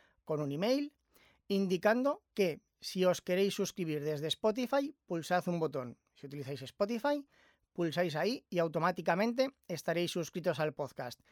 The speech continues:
Y si no utilizáis Spotify, os da un enlace.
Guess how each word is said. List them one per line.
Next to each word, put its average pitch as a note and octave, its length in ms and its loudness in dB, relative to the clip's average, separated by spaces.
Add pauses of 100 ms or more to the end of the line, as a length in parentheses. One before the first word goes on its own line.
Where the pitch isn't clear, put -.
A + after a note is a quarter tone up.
(340)
Y E3+ 120 -4
si E3 120 -4
no E3 120 2
utilizáis D3+ 520 -4
Spotify, B3+ 640 0 (320)
os E3+ 180 2
da A#3 260 2
un G3+ 180 4
enlace. C#3 540 -2